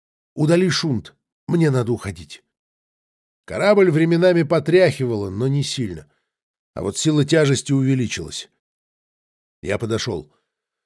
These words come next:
Лефевр опустился подо мной на одно колено, будто средневековый дворянин перед королём,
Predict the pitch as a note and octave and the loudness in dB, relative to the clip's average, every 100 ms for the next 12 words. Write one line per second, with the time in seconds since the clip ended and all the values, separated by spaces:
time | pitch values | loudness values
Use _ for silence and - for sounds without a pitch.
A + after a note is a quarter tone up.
0 | _ - G#2+ C3 F#3 F3+ E3+ D#3 C#3+ - | _ -8 -4 2 2 4 2 0 -4 0
1 | F#3 - D3+ D3 C#3 C#3 D3 D#3+ D3 C#3+ | 2 2 0 -2 0 0 2 2 2 2
2 | C#3 B2+ D3 C#3+ C#3+ E3 E3 B2 G#2+ A#2 | 2 0 0 0 0 2 2 0 -2 -8
3 | - A#2+ C#3+ B2+ B2+ C3 B2+ C#3 C3 A#2 | -8 -6 -4 -2 -2 -2 0 0 0 0
4 | A#2+ B2 B2 C3+ A#2+ B2+ A#2+ G#2+ B2 A#2+ | 0 0 0 -2 -2 -2 -2 -4 -4 0
5 | B2 D#3 D3 | 2 2 -2